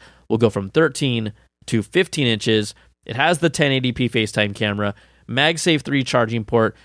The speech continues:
You're gonna get two U S B C Thunderbolt three ports. Of course, the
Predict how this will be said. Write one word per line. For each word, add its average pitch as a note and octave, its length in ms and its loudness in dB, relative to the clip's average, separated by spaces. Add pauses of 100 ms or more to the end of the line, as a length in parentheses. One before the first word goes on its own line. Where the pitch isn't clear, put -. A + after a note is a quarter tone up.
(180)
You're A#2 60 -4
gonna B2 140 2
get A2+ 260 0
two E3+ 480 4 (300)
U C3+ 180 2
S D#3+ 100 2
B D3+ 220 2
C D3 260 2
Thunderbolt C3 580 4
three F3 220 0
ports. B2+ 420 2 (380)
Of A#2 120 -10
course, F3 300 0
the C#3 260 2